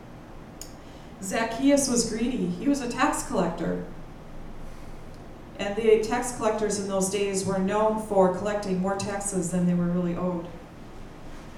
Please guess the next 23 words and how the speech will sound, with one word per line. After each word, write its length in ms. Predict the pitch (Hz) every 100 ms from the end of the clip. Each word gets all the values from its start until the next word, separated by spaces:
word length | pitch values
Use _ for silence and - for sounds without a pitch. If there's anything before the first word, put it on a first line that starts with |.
| - - - - - - - - - 240
Paul 240 | 247 247
was 120 | 240
ingrained 480 | 226 226 220 220 220
in 120 | 190
another 300 | 190 190 190
religion. 680 | 185 190 196 202 185 185 - - - - - - - - - -
In 80 | 196
other 180 | 208 208
words, 380 | 202 202 190 226
he 80 | 220
was 200 | 190 -
too 140 | 220
busy 220 | 214 208 -
persecuting 680 | 226 226 208 - 196 180 175
Christians 760 | 190 - - 175 170 - - - - - -
to 100 | 202
listen 320 | 196 190 185
to 120 | 190
the 100 | 180
voice 280 | 180 180 180
of 120 | 160
the 80 | 165
Lord. 360 | 170 180 170